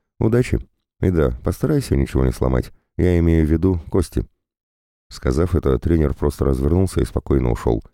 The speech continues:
«Это нормально вообще?» — крутилась единственная мысль в моей голове. Я постоял в растерянности,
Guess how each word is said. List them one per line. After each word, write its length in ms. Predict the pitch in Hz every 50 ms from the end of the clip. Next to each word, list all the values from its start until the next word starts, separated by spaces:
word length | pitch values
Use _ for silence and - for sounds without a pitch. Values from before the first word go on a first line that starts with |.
| _ _ _ _ _ _ _ _ _ -
«Это 260 | 87 87 87 - 85
нормально 500 | 82 82 80 78 85 95 113 127 120 101
вообще?» — 360 | 76 65 - - - - 58 - - _ _ _ _ _ _ -
крутилась 460 | - - 67 - - 67 64 62 - -
единственная 580 | 67 65 62 65 65 - - - 62 64 62
мысль 320 | 64 71 78 - - 64 60
в 140 | 58 57
моей 240 | 60 60 60 62 60
голове. 420 | 58 58 62 62 60 60 55 52 - _ _ _ _ _ _ _ _ _ _ _ _ _ _ _ _ -
Я 140 | - 85 90
постоял 380 | - 90 - - 104 98 87 78
в 60 | 73
растерянности, 880 | 76 76 - - 107 90 80 69 65 - - - - 64 57 57 57